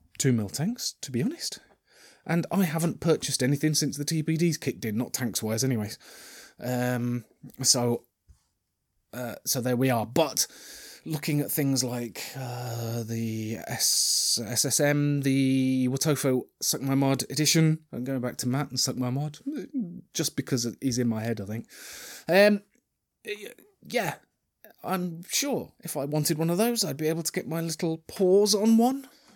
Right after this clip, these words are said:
But there we are. But there we go. So that's the T P D. They're, they're, they're going to be bringing out, they're going to be looking into the T P D once we've Brexited. There you go. Right, I'll, uh, stop chuntering on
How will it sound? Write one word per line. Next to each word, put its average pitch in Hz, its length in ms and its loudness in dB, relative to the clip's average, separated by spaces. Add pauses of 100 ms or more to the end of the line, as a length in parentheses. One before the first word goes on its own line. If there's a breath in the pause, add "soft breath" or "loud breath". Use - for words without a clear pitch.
(100)
But 220 220 -4
there 185 200 2
we 151 140 0
are. 113 260 -4 (680 loud breath)
But 339 140 4
there 359 100 10
we 339 80 6
go. 220 220 6
So 294 220 4
that's 294 260 8
the 247 140 0
T 262 260 8
P 262 200 6
D. 262 280 6
They're, 208 220 6
they're, 208 200 2
they're 190 280 0
going 214 400 6
to 214 180 2
be 196 480 0 (280)
bringing 180 520 0
out, 180 400 -2 (540 loud breath)
they're - 80 4
going 233 200 10
to 190 80 4
be 185 80 6
looking 170 360 6
into 147 200 6
the 135 120 2
T 131 200 2
P 127 200 0
D 110 180 -2
once 110 240 -4
we've 113 180 -2
Brexited. - 640 -6
There 170 180 8
you 190 160 12
go. 165 320 8
Right, 151 360 2
I'll, 143 300 -4
uh, 139 140 -2 (560 loud breath)
stop - 400 2 (300 soft breath)
chuntering 139 760 4
on 123 320 -4